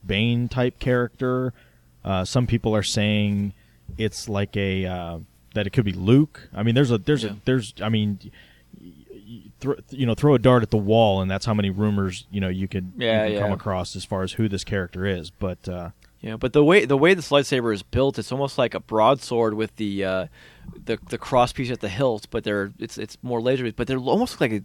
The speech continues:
Speaker 2: like jets or exhaust. Like, it's definitely seems unstable compared to lightsabers we've seen in the, uh, previous six films.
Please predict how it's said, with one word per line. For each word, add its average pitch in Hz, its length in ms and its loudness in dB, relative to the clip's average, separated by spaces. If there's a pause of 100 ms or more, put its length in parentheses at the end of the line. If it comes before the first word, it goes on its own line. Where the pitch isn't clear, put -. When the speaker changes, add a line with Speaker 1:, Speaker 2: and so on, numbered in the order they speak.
Speaker 2:
like 107 240 -6
jets 139 380 2
or 113 80 -4
exhaust. 104 560 0
Like, 92 140 -6
it's - 200 -12 (460)
definitely 143 280 2
seems 131 260 -4
unstable 127 560 -2
compared 113 340 -4
to 110 60 -4
lightsabers 110 480 -2
we've 110 120 -6
seen 110 360 -6
in 104 120 -6
the, 104 220 -6
uh, - 40 -10
previous 113 480 -8 (120)
six - 240 -10
films. 110 420 -10